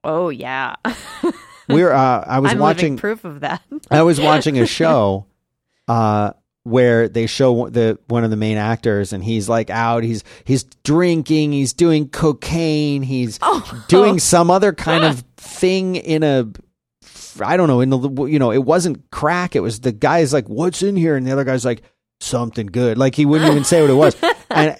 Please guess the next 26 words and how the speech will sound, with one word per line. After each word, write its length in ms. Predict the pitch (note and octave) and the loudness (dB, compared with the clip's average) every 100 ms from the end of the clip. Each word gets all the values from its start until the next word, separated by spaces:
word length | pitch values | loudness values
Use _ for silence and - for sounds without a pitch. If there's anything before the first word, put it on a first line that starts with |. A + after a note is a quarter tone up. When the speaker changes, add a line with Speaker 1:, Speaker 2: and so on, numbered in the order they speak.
| - | -2
Speaker 2:
and, 160 | D3+ | 2
like, 260 | D#3 D#3 - | 2 2 2
the 100 | D#3+ | 2
next 300 | E3+ G#3 - | 4 2 2
day, 220 | C#4+ C#4+ | 4 4
he's 240 | A3 A#3+ | 2 0
just 260 | A#3+ A3 - | 0 -2 0
out 340 | A#3 A3 B3 | 2 4 4
doing 200 | A3+ B3 | 4 2
his 100 | A#3 F3+ | 2 2
job. 280 | G3+ F3+ | 4 4
He's 100 | F3+ | 2
just 180 | D#3+ E3+ | 2 0
doing 160 | E3+ D#3 | 2 2
his 140 | D3+ | 2
job 300 | C3 A2+ A#2 | 2 4 2
at 40 | A2+ | 2
the 60 | |
regular 400 | A2+ A#2+ B2 A#2+ | 2 2 4 2
time. 380 | A2+ A#2 G#2 G#2+ | 0 -2 0 0
And 40 | |
the 60 | G#2+ | -2
next 240 | A2 G#2 | -2 -4
morning, 320 | A2 G2+ G2+ G#2 | -4 -2 -2 -2
I'm 80 | |
like, 220 | A2 A2+ | 0 -2